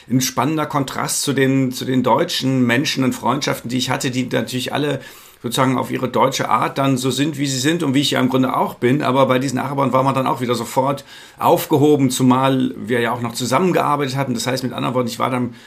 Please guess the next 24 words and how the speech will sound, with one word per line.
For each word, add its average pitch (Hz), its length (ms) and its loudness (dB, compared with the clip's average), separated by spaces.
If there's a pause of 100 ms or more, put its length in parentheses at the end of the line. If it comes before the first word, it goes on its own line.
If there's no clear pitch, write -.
(240)
auf 101 80 -8
einmal 127 240 0
so 117 120 0
in 117 100 0
einem, 117 1040 0 (340)
ja, 107 220 -4
Kreis 120 400 -2
von 131 200 0
Avantgarde-Literaten, 123 1700 0 (280)
die 123 160 -4
alle 160 220 4
irgendwie 135 480 0
ehemalige 127 960 2
Kommunisten 131 680 2
waren, 127 380 4
die 120 280 0
vor 117 280 -4
dem 117 180 0
Iran-Irak-Krieg 127 920 0
geflohen 120 460 0
waren, 113 260 -2
vor 113 160 -4
Saddam 123 320 -4
Hussein, 131 640 0